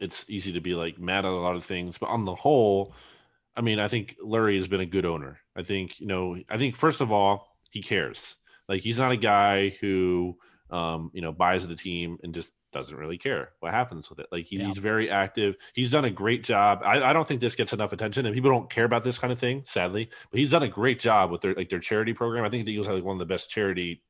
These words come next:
Speaker 1: you know, programs in the N F L. He makes that, like, a big priority, and the players have to be involved in that too. So, like, in the community, I think, like, that stuff is easy to take for granted, especially if the team is playing poorly. But, like, that's important. That matters. Um, and, and especially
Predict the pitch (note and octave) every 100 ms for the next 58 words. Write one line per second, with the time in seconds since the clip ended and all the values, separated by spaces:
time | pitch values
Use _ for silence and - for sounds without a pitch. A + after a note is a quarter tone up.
0 | _ D#2 - F2+ F2 D#2+ F2 D#2+ D#2 D2+
1 | D2+ F#2 G#2 G#2 - F2+ E2+ D#2 - G2+
2 | F2+ - F2+ F2 E2+ D2+ D2+ D#2+ G2+ G2+
3 | F#2 F#2+ - F2+ F2 E2 F2+ D#2+ D2+ D#2
4 | - G#2 C#2+ - A2 F#2 F2 - - -
5 | - A#2 G#2 - A2+ B2+ B2 A#2 A#2+ -
6 | - - G2 G2 F2+ _ F#2+ F2+ G#2+ -
7 | A2 A2 G#2+ F#2+ F#2+ D#2+ G#2+ F#2 F2+ F#2+
8 | G2 G#2+ G2+ - G2+ A#2 F#2 F2 G#2+ G#2
9 | G#2+ G#2 - - A2+ G#2 G#2+ A2 A#2 B2
10 | B2 - F#3+ F2+ - - - C3 D3+ E2+
11 | D2+ G2 A2+ B2+ E2+ C#2+ - - - -
12 | G2 F2+ F2+ F2 F2+ G2+ G2+ A2 G#2 -
13 | A#2+ - A2+ G#2 G2+